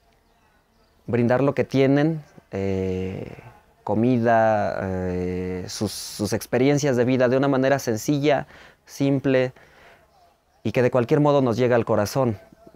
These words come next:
Los invito a que chequen la, nuestra página, deimosfilms punto com, para que vean los avances, para que vean la parte que es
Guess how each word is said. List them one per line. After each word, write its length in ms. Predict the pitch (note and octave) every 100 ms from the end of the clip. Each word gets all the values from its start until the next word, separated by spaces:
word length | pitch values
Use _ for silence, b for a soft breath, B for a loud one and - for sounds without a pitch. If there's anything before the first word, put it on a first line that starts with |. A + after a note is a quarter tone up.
| A2+ B -
Los 160 | B2+
invito 340 | C#3 C3+ C#3+ D#3
a 100 | C3
que 140 | B2
chequen 420 | - B2+ C3 A#2+
la, 520 | A2+ G2+ G2 F#2+ F#2 F2+
nuestra 280 | G2 A2+ G#2
página, 600 | A#2 A2+ B2 A#2 B2+ C#3+ C3 _ -
deimosfilms 1160 | G#2+ A2+ A2 G#2+ - - A#2 A2 A#2 A#2+ - -
punto 340 | G#2+ G2+ G2
com, 300 | - C3+ D#3 B B B B
para 160 | A#2
que 120 | A2+
vean 160 | C3+ D3+
los 160 | D3+ C#3+
avances, 600 | B2+ C#3+ D3 - C#3+ C3
para 180 | A#2+ A2
que 100 | A#2
vean 640 | A#2+ A#2+ B2 A#2 A2+ A2
la 120 | A2
parte 420 | - D3 D#3 D#3
que 100 | -
es 240 | A#2 -